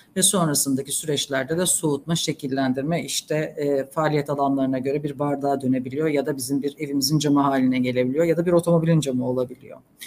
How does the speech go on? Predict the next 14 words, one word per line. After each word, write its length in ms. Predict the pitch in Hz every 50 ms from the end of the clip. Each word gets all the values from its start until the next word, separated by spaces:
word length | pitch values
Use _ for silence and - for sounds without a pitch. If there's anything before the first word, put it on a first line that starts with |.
| - - - - - - - _ -
Bu 80 | 233
süreçte 720 | 233 - - 269 254 254 247 - - - - 254 262 262 -
pek 200 | 262 254 254 -
çok 240 | - 202 196 - 175
noktada 480 | 170 170 170 - - 180 170 196 196
bizim 180 | 190 185 202 214
sensörlerimiz 840 | - - 165 160 160 - 151 151 151 147 143 143 143 139 - - 131
var. 220 | 160 175 - - _ -
Aslında 420 | 139 139 - - 175 170 165 165
I 60 | 160 156
O 60 | 151
T 140 | - 165 147
datasını 480 | 139 - - 127 - - 131 127 127
topluyoruz. 720 | 127 131 123 127 - 117 117 - - 185 - - - -